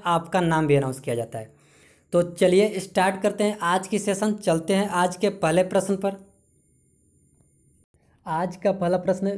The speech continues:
विश्व तंबाकू निषेध दिवस कब मनाया जाता है? तो ये वर्ल्ड नो टबैको डे, ये मनाया जाता है हर साल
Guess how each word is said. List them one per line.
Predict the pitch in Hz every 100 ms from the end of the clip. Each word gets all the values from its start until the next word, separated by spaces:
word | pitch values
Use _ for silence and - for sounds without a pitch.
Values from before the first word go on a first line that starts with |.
| 196
विश्व | 160 180 190 220
तंबाकू | - 180 170 170 170 196
निषेध | 185 175 - 185 165
दिवस | 147 160 165 -
कब | 151
मनाया | 143 127
जाता | 123 120 117
है? | 110 - _ _ _ _
तो |
ये | 151 156
वर्ल्ड | 147 131 143 165 196 196
नो | 185 170 180 190 - -
टबैको | 156 147 147 147
डे, | 127 120 - - _ _ _ _ _ -
ये | 143 175
मनाया | 175 180 180
जाता | 180 180
है | 185 185
हर | 160
साल | 165 - 180